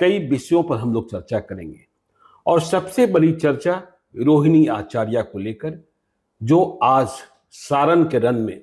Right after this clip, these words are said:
उतर गई हैं। लालू यादव ने अपनी दूसरी बिटिया को लैंड करा दिया है और बाबा हरिहर नाथ का आशीर्वाद दिलाया है। और जो सारण से रिपोर्ट आ रही है, वह राजीव प्रताप रूडी को परेशान कर सकती है।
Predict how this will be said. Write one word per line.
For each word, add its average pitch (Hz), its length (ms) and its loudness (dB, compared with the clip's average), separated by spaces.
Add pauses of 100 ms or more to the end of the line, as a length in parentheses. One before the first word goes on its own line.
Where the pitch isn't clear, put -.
(140)
उतर 131 260 -2
गई 85 240 -8
हैं। - 240 -20 (540)
लालू 196 340 4
यादव 202 320 2
ने 214 100 -2
अपनी 175 260 0
दूसरी 160 520 -6
बिटिया 131 360 0
को 120 140 -4
लैंड 120 400 2
करा 156 200 2
दिया 156 240 2
है 170 260 -6 (340)
और 151 200 2
बाबा 135 360 2
हरिहर 147 380 0
नाथ 123 220 -2
का 135 220 -6
आशीर्वाद 104 640 -8
दिलाया 85 300 -20
है। - 180 -20 (840)
और - 480 -4
जो 160 160 4
सारण 147 420 2
से 196 140 0
रिपोर्ट 135 460 0
आ 92 100 -2
रही 87 280 -12
है, 135 220 -16 (520)
वह 143 140 2
राजीव 113 460 0
प्रताप 113 460 -4
रूडी 92 240 -6
को 143 180 -4
परेशान 101 720 -2
कर 80 140 -12
सकती - 380 -20
है। - 280 -20